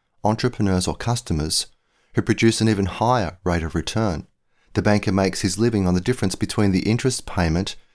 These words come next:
which the borrower pays to him and what he in turn pays to the depositors. The banker is able to offer a special service to investors. He can diversify depositors' individual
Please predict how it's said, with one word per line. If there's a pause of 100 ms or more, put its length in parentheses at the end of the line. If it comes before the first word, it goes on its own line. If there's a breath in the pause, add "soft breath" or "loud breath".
(140)
which
the
borrower
pays
to
him (520 loud breath)
and
what
he
in
turn
pays
to
the
depositors. (420)
The
banker
is
able
to
offer
a
special
service
to
investors. (560)
He
can
diversify
depositors'
individual